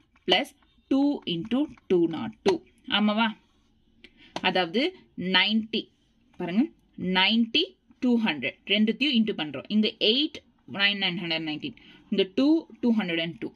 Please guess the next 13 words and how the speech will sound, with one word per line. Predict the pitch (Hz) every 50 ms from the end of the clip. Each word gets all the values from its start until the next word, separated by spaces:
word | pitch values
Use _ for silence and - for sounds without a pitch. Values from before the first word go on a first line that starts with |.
| _ _ _
So, | - - 269
இந்த | 254 226 214
மாதிரி | 190 185 - - 381 233 214
ரெண்டுத்தையும் | 208 220 233 254 214 - 226 269 277 - -
இ-, | - 202 - - - 110
உம், | 131 180 180
ரெண்டுத்தையும் | - - 135 170 190 202 214 214 226 220 277 302 254
into | 226 220 220 247
பண்ணி | 214 233 214 214 277 523 - _ _ _ - - -
ஆட் | - - - -
பண்றோம். | - - 226 - - - - - - - -
So, | - - 349 311 247 285 330 - _ _ _ _ _ _ _ - - _ _ - - _ _ _ - - _ _ _ _ _ _ _ _ _ _ _ _ _ _ 359 - - _ _ _ - - - - _ _ _ _ _ _ _ _ _ _ _ _ _ _ _ _ _ _ _ _ _ _ _ _ - - - _ _ _ _ _ _ _ _ _ _ - -
ம், | - 202 170